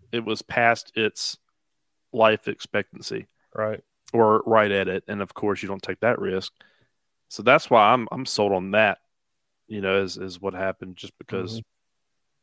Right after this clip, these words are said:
Speaker 2: Mm-hmm.
Speaker 1: uh, they were talking about it.
Speaker 2: Yeah, I'm gonna try and find, um,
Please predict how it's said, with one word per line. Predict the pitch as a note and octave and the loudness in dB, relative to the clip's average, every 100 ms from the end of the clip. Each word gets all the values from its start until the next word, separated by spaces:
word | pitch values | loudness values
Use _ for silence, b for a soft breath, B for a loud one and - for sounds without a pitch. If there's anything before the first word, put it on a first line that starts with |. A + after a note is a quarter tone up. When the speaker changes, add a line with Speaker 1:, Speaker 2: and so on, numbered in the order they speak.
| _ _ _ _ _ _ _ _ A#2+ _ | _ _ _ _ _ _ _ _ _ _
Speaker 2:
Mm-hmm. | - | -14
Speaker 1:
uh, | - | -12
they | G2 | -12
were | |
talking | - G#2 F#2 | -8 -8 -8
about | F2+ F#2+ | -10 -10
it. | - _ _ _ _ C#3 | -12 _ _ _ _ 6
Speaker 2:
Yeah, | C3+ C#3 | 8 8
I'm | D3 | 6
gonna | E3+ | 4
try | - E3+ | 4 4
and | C#3 | 4
find, | - C#3 C#3 C3+ | 2 4 6 4
um, | B2+ B2 A#2+ A#2 A2 G2+ | 4 4 4 2 -2 -10